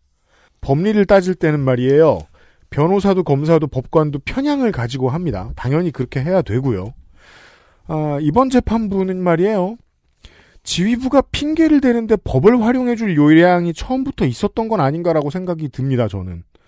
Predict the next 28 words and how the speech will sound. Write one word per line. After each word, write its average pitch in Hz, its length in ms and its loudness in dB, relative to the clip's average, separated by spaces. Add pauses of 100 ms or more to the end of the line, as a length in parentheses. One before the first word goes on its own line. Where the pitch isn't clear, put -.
(440)
뭐, 107 120 -6
화가 165 160 2
나서 175 180 2
그런 143 180 0
걸 151 100 0
수도 123 140 -8
있습니다만, 120 500 -4
제가. 107 340 -6 (880)
판결문의 226 520 2
마지막에 151 880 2 (300)
업무상 208 500 2
과실이 147 440 -4
있다고 156 340 0
볼 147 180 -2
수 - 120 -4
없다라고 147 720 2
끝낼 233 360 -2
만한 202 240 2
해석을 202 320 0
할 214 80 0
거면 175 560 0 (840)
보통 226 520 0
무사안이란 196 560 2
마인드여가지고는 160 800 0
안 117 80 -4
될 147 80 -4
것 202 140 -6
같거든요. 156 500 -4